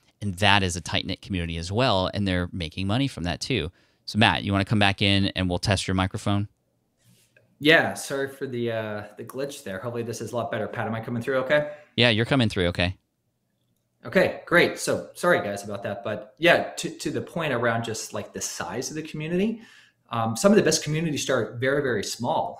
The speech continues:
Speaker 2: Um, and you can even kind of build that into your community experience.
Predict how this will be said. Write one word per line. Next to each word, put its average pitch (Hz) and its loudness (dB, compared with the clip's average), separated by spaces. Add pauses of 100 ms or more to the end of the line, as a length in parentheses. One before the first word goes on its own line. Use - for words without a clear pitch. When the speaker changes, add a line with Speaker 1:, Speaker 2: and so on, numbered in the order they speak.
(140)
Speaker 2:
Um, 110 -4
and 170 -2
you 170 -6
can 170 -6
even 143 0 (120)
kind 139 -4
of 104 -6
build 131 2
that 117 0
into 120 -2
your 110 -6
community 104 -4
experience. 107 -4